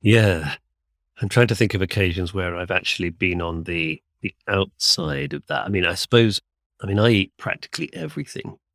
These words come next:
So <laughs> <laughs> they, they, it's very seldom that you'll be having something and I think, "Oh, I can't join you at the table." Um, but I have, I, I've, I mean, very much,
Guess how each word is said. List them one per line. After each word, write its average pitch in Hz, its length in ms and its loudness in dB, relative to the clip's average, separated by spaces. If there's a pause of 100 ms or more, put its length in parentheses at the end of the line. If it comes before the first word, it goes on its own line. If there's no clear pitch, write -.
(340)
So 85 340 0 (160)
<laughs> - 100 -20 (520)
<laughs> - 260 0
they, 104 140 6
they, 101 140 0
it's 104 220 0
very 117 200 6
seldom 95 420 4
that 90 120 -4
you'll 98 200 2
be 98 100 0
having 87 220 0
something 85 320 -4
and 85 100 -8
I 82 60 -8
think, 90 180 -4
"Oh, 87 80 2
I 87 80 0
can't - 560 0
join 80 260 -2
you 71 240 -4 (120)
at - 140 -6
the 85 80 -10
table." 71 460 -8 (580)
Um, 87 360 0 (580)
but 92 140 2
I 95 100 6
have, 113 300 2
I, 98 180 0
I've, 101 160 -4 (300)
I 101 40 -4
mean, 95 180 -2
very 104 240 4
much, - 420 2